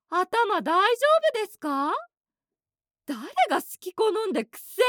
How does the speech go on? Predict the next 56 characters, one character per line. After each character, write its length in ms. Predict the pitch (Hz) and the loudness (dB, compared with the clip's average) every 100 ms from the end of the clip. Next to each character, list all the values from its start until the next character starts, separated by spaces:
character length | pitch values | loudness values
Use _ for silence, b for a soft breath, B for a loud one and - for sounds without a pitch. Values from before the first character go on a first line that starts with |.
| 480 | 2
え 40 | |
ザ 220 | 247 247 302 | 4 6 6
ー 40 | |
メ 160 | 415 370 | 2 0
ン 40 | |
汁 260 | 453 320 190 | 2 2 -2
を 60 | |
顔 240 | 226 233 320 | 0 0 0
に 120 | 294 | 0
か 120 | 277 | -2
け 140 | 403 | -2
ら 80 | 415 | -2
れ 100 | 392 | -2
て 120 | 220 | -4
喜 80 | 165 | -4
ぶ 440 | 214 311 554 494 240 | 0 4 4 2 0
や 120 | 233 | -4
つ 100 | 185 | -8
が 120 | 143 | -8
い 80 | 196 | 2
る 60 | |
ん 40 | 302 659 571 | 10 10 10
だ 120 | 302 175 | 2 0
よ。 340 | 202 165 - _ _ _ _ _ _ _ _ _ _ _ _ | -2 -4 -8 _ _ _ _ _ _ _ _ _ _ _ _
本 280 | 285 233 254 - | -12 -10 -12 -12
当 200 | 453 440 | -8 -4
に 120 | 415 | -2
吐 280 | 392 427 - | -2 -4 -2
き 20 | |
気 160 | 359 - | -2 0
が 100 | 330 | -4
す 160 | - | -8
る。 60 | - _ _ _ _ _ _ _ _ _ _ _ _ _ _ _ _ _ _ _ - | -20 _ _ _ _ _ _ _ _ _ _ _ _ _ _ _ _ _ _ _ -6
お 200 | 330 311 | -4 -2
前 300 | 339 359 381 | -2 -4 -4
み 180 | 392 392 | -4 -4
た 180 | 359 | -4
い 60 | 254 | -4
に 200 | 214 160 | -4 -4
ド 240 | 294 294 | -4 -2
M 200 | 330 381 | -4 -6
で 80 | 381 | -6
思 60 | 370 | -6
想 420 | - - 403 415 | -10 -8 -4 -4
が 100 | 415 | -2
歪 200 | 370 359 403 403 | -2 -2 -4 -4
ん 60 | |
で 120 | 415 415 | -4 0
る 100 | 427 | 0
や 140 | 415 | 0
つ 140 | 403 | -4
の 160 | 294 240 | -6 -6
金 320 | - 277 294 | -6 -4 -4
玉、 380 | 302 285 220 - _ _ _ _ _ _ _ _ _ _ - | -6 -10 -10 -14 _ _ _ _ _ _ _ _ _ _ -4
お 160 | |
っ 40 | 359 | -2